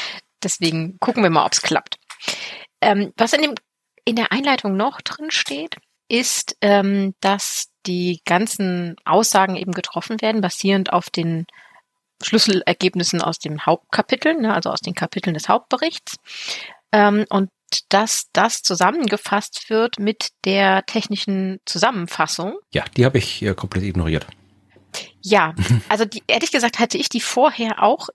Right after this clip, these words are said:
Speaker 1: ziemlich ignoriert. Das ist dieses, ähm, Technical Summary, T S immer kurz genannt, von dem ich immer dachte, da steht einfach nur so ganz technischer Kram drin, da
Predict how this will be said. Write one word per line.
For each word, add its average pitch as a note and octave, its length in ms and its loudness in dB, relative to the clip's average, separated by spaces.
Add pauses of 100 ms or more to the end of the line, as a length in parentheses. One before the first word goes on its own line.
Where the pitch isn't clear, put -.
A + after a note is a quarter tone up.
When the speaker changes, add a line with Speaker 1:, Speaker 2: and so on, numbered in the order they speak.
(100)
Speaker 1:
ziemlich C4+ 420 0
ignoriert. F#3+ 420 -2
Das G#3+ 120 -4
ist - 220 -8
dieses, F#3 380 -4
ähm, F3 400 0 (140)
Technical - 480 0
Summary, A#3 600 0 (200)
T G#3 200 -2
S - 240 -8
immer A3 240 -4
kurz - 320 -10
genannt, A3+ 440 -2 (1040)
von G#3+ 200 0
dem C4 240 2
ich - 180 -4
immer A#3+ 180 0
dachte, A#3 300 0
da G3 140 0
steht - 260 -4
einfach D#3 300 -6
nur E3+ 80 -12
so D#3 160 -10
ganz C#3+ 340 -6
technischer D#3 460 -6
Kram G#3 300 0
drin, A3+ 280 0
da F3 460 4